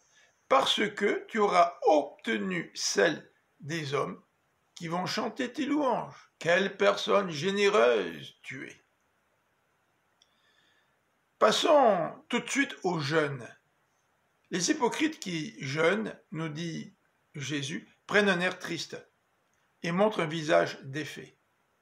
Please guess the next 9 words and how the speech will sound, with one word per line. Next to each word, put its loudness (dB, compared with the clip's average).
N'agis 2
pas 2
ainsi », -8
nous -8
dit -12
Jésus, « -14
mais 4
au 6
contraire, 0